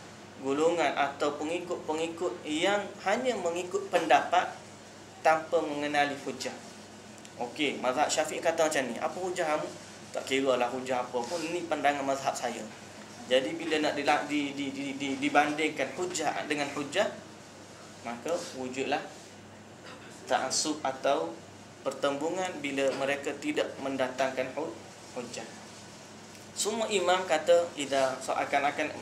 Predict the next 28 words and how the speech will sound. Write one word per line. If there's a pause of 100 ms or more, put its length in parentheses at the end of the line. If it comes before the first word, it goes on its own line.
(200)
kata
Imam
Asy-Syafi'i, (500)
bila
ada
hadis
yang
sahih, (260)
maka
itulah
pendapat
aku. (560)
Macam
Imam
Malik
kata,
semua
orang
layak
diterima
dan
layak
ditolak
kecuali (320)
tuan
kubur
ini,
iaitu